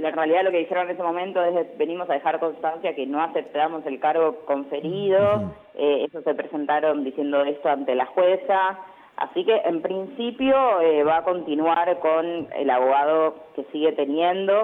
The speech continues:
Speaker 2: Ujú.
Speaker 1: eh, y habrá que ver si Carroll se ocupa de el pedido que le hizo Sabac Montiel, ¿no? Que Carroll sigue diciendo que prácticamente no tiene vínculos con, con nada en,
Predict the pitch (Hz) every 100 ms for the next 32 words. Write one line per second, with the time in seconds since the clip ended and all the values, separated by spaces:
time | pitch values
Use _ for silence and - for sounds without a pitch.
0 | 214 180 160 - - 151 151 143 139 -
1 | - 160 156 147 110 - 135 135 151 156
2 | 160 170 170 151 143 135 160 160 175 -
3 | 170 147 127 90 147 165 151 156 147 139
4 | 135 135 - - - 156 - 147 165 160
5 | 151 143 151 160 - 151 143 135 - -
6 | - 143 151 151 147 156 233 175 156 180
7 | 214 147 139 127 175 226 170 123 170 170
8 | 139 - 156 180 180 143 139 131 - _
9 | _ - 175 170 165 160 180 180 160 165
10 | 170 165 151 175 175 170 160 156 151 139
11 | 135 - - - _ _ 151 160 160 180
12 | 143 135 135